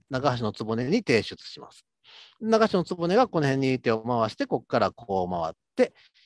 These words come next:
支給し、まとめて支給した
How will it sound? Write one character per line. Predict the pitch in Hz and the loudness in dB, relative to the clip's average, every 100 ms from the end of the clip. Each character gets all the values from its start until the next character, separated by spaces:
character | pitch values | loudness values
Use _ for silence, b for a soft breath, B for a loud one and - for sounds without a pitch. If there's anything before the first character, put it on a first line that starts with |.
| b | b
支 | - - | -12 -12
給 | - 98 87 82 - _ _ _ _ _ _ _ _ _ _ _ _ | -10 -6 -6 -6 -10 _ _ _ _ _ _ _ _ _ _ _ _
し、 | - 277 - b b b | -8 -6 -6 b b b
ま | 254 | 2
と | 330 | 4
め | 277 196 | 6 4
て | - 151 117 95 _ _ _ _ | 4 4 4 2 _ _ _ _
支 | - - - | -16 -16 -4
給 | 175 170 170 | 0 2 0
し | - | 0
た | 151 117 82 | 4 4 2